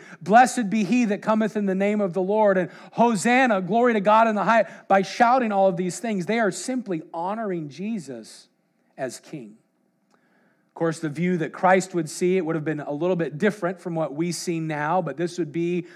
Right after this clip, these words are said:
what Jesus would have been coming into the, the walls of Jerusalem, that Temple Mount area. And of course, it would look very differently when Jesus was doing it.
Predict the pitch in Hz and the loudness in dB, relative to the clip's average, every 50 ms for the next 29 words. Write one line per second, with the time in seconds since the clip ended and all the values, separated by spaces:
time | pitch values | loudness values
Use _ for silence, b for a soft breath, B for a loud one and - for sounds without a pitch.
0 | B B B B B 156 185 180 160 135 151 208 208 202 165 175 165 165 - 165 | B B B B B 0 0 0 0 -2 0 0 0 0 0 -2 -4 -4 -4 -4
1 | 160 156 143 131 175 160 147 139 - - 190 190 185 175 175 185 180 190 185 180 | -4 -4 -2 -4 -4 -4 -6 -8 -8 -4 -2 -2 0 0 -2 -2 -2 -2 -2 -2
2 | 175 170 156 - - 156 147 143 139 127 131 135 131 127 B B B B B - | -2 -4 -6 -6 -6 -6 -4 -4 -6 -4 -2 -2 -2 -4 B B B B B -2
3 | 170 170 160 151 165 175 180 190 202 214 208 202 185 - - 185 180 170 143 165 | -2 0 0 4 4 8 8 8 8 8 6 4 4 0 -2 -4 -4 -4 -2 -4
4 | 175 165 175 180 185 170 - - 165 160 147 135 147 151 165 160 - - - - | -2 0 2 2 0 0 -4 -8 -8 -8 -8 -6 0 2 2 2 2 -2 -18 -20
5 | _ _ - - - 226 220 185 - 196 175 165 165 170 170 180 180 175 170 - | _ _ -12 -2 0 0 0 2 0 0 0 0 0 0 2 2 0 -2 -4 -10
6 | - 165 160 151 156 147 135 120 113 104 113 131 147 139 139 - - 185 185 175 | -12 -8 -8 -6 -6 -6 -8 -8 -8 -8 -8 -8 -8 -8 -8 -4 -2 0 0 0
7 | 180 180 165 165 170 160 143 139 180 185 180 165 160 156 147 185 165 - - 160 | -2 -4 -4 -2 -2 -4 -2 2 2 2 2 2 0 -2 -2 -4 -4 -4 -6 -10
8 | 120 120 123 110 101 101 101 b b b b b b b b b 143 147 139 135 | -10 -10 -12 -12 -12 -14 -16 b b b b b b b b b -8 -8 -6 -4
9 | 165 170 160 139 135 127 - - 139 123 127 123 123 110 98 95 90 90 95 | -2 -2 -2 -4 -6 -10 -10 -10 -10 -10 -10 -8 -10 -10 -10 -12 -16 -20 -20